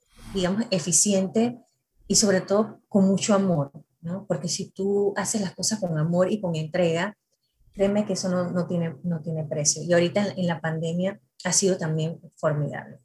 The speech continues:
Pero llevo más de trece años apoyando a los emprendedores en diferentes formas,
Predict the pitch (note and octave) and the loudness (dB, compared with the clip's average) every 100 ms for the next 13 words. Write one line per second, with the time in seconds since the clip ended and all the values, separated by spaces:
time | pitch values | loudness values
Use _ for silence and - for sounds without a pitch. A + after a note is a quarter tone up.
0 | _ - F3 E3+ F3 G3 A3 A#3+ A#3 A3+ | _ -2 0 2 2 4 4 2 2 2
1 | A3+ - A#3+ A#3 A3 C4+ C4+ - _ _ | 0 0 -2 2 4 2 0 -8 _ _
2 | - E3 F3+ F3 G3 G#3+ F3 E3 D#3+ D#3+ | -6 -4 0 0 2 2 2 -2 -4 -2
3 | E3 G3 G3+ F3+ E3 - E3 D#3+ E3+ - | 0 0 0 -2 -6 -6 -6 -6 -10 -4
4 | B3 G#3 G#3 G3+ G#3 - - _ | -2 -2 -2 -2 -4 -8 -20 _